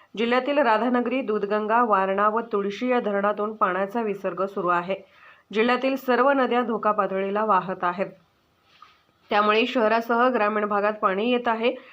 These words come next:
याकरिता नागरिकांनी दक्षता बाळगावी आणि आवश्यकता असेल तरच घराबाहेर पडावे. जिल्ह्यातील सर्व अंगणवाडी, सर्व सरकारी व खाजगी प्राथमिक व माध्यमिक शाळा, जिल्हा परिषद शाळा, नगरपालिका, अनुदानित व विना अनुदानित शाळा, सर्व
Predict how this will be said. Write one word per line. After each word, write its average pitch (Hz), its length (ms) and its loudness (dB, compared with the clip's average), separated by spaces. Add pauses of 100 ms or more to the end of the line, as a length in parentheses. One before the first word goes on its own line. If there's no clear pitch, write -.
(220)
याकरिता 254 500 2
नागरिकांनी 247 520 0
दक्षता 202 480 -2
बाळगावी 185 540 0
आणि 185 280 -4
आवश्यकता 202 720 0
असेल 202 420 -2
तरच 190 360 -2
घराबाहेर 226 420 0
पडावे. 214 420 0 (460)
जिल्ह्यातील 269 440 2
सर्व 269 340 2
अंगणवाडी, 233 680 0
सर्व 202 320 0
सरकारी 208 560 -2
व 233 200 -4
खाजगी 190 500 -2
प्राथमिक 220 640 -2
व 233 120 2
माध्यमिक 214 520 -2
शाळा, 226 260 2 (480)
जिल्हा 247 280 2
परिषद 247 460 2
शाळा, 262 340 2 (220)
नगरपालिका, 247 840 2 (400)
अनुदानित 269 720 2
व 208 160 2
विना 208 380 0
अनुदानित 208 500 0
शाळा, 202 380 0
सर्व 190 320 0